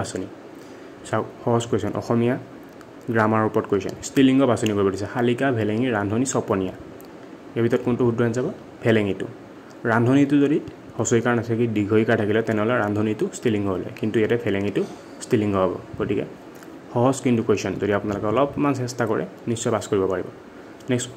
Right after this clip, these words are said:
কোনটো গেদীয় শিল? কোনটো গেদীয় শিল? এই কুৱেশ্যনটো যদি কৰে option থকা ভিতৰত চূণশিল বা graphite, চাৰিটা option আছিলে বাৰু, মই দুটা পাহৰি থাকিলোঁ। ইয়াৰ ভিতৰত সম্পূৰ্ণ শুদ্ধ এনচাৰ হ'ব চূণশিলটো। চূণশিলটো হৈছে গেদীয়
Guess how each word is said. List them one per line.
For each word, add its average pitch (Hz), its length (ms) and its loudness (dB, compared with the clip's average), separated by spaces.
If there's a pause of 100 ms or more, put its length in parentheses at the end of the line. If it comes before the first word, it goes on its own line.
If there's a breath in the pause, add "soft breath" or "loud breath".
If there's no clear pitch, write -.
(340)
কোনটো 160 260 6 (120)
গেদীয় 107 300 4
শিল? 82 120 -2 (880)
কোনটো 139 300 4 (140)
গেদীয় 107 400 4
শিল? 95 140 -2 (320)
এই 95 100 2
কুৱেশ্যনটো 104 360 0
যদি 95 160 0
কৰে 123 120 0 (480)
option 120 240 -2
থকা 110 120 -4
ভিতৰত 151 180 -2 (140)
চূণশিল 131 380 2
বা 120 40 2 (100)
graphite, 110 300 -2 (100)
চাৰিটা 113 280 0
option 139 220 0
আছিলে 120 240 2
বাৰু, 117 160 2
মই 120 140 2
দুটা 104 200 -2
পাহৰি 107 200 2
থাকিলোঁ। 117 240 0 (600 loud breath)
ইয়াৰ 107 140 2
ভিতৰত 110 200 0
সম্পূৰ্ণ 117 260 0
শুদ্ধ 113 180 2
এনচাৰ 117 140 2
হ'ব 156 120 -2
চূণশিলটো। 117 400 2 (840)
চূণশিলটো 117 420 0
হৈছে 107 160 -4 (160)
গেদীয় 104 260 2